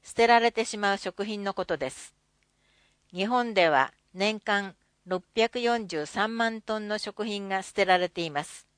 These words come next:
平成二十八年度推計値。これは日本人一人当たりに換算すると、お茶碗約一杯分が毎日捨てられている計算となります。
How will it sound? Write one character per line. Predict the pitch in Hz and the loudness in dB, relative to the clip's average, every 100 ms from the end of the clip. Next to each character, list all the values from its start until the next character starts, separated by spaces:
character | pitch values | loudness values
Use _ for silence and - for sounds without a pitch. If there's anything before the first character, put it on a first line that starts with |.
| _ _ _ _ _ _ _ _ | _ _ _ _ _ _ _ _
平 | - 233 | -4 -2
成 | 226 226 | 0 -2
二 | 220 214 | -2 -6
十 | 175 | -6
八 | 160 160 - | -4 -6 -8
年 | 185 185 165 | -6 -6 -4
度 | 135 120 | -6 -8
推 | - - 190 185 | -14 -12 -10 -6
計 | 202 147 | -4 -4
値。 | - - _ _ _ _ _ _ _ _ _ _ _ _ _ _ _ _ - | -6 -16 _ _ _ _ _ _ _ _ _ _ _ _ _ _ _ _ -2
こ | 202 | 2
れ | 220 | 6
は | 208 202 180 | 6 6 0
日 | 190 | -6
本 | 233 233 | -2 -4
人 | 226 214 | -4 -6
一 | 185 - 226 | -4 -4 2
人 | 233 | 2
当 | |
た | 226 185 | 2 0
り | 165 | -2
に | 147 139 | -10 -6
換 | 185 190 | -4 -4
算 | - 185 | -2 -4
す | 180 185 | -4 -6
る | 170 | -8
と、 | - 147 - _ _ _ _ | -4 -6 -6 _ _ _ _
お | - 175 | -8 -2
茶 | - 233 | 2 4
碗 | 196 170 | 4 2
約 | 165 180 - 147 - - | 0 -2 -2 -8 -8 -10
一 | 160 | -12
杯 | _ 226 220 | _ 2 2
分 | 214 220 214 | 2 -4 -2
が | 196 - - _ - | -2 -2 -12 _ -2
毎 | 196 240 | 2 2
日 | 214 175 151 | 0 -8 -10
捨 | 143 | -4
て | - | 2
ら | 208 208 | 4 4
れ | 196 | 2
て | 202 | -2
い | 185 | -2
る | 175 | 0
計 | 180 170 | 0 0
算 | 180 165 | -2 -6
と | 160 | -6
な | 156 | -6
り | 151 | -6
ま | 127 127 | -8 -12
す。 | - - | -14 -20